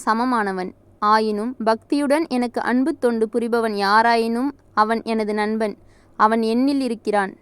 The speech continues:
நானும் அவனுக்கு நண்பனாகிறேன். ஒருவன் மிகவும் மோசமான செயலைச் செய்தாலும் அவன் பக்தி தொண்டில் பிறழாது ஈடுபட்டிருந்தால் அவனை சாதுவாகவே கருத வேண்டும்.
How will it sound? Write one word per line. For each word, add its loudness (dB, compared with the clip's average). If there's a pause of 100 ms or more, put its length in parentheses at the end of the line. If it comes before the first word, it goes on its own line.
நானும் 2
அவனுக்கு 0
நண்பனாகிறேன். -2 (520)
ஒருவன் 2
மிகவும் 0
மோசமான -2
செயலைச் -4
செய்தாலும் 0 (160)
அவன் -2
பக்தி -2
தொண்டில் -2
பிறழாது 4
ஈடுபட்டிருந்தால் -2 (400)
அவனை 0
சாதுவாகவே 4
கருத -2
வேண்டும். -4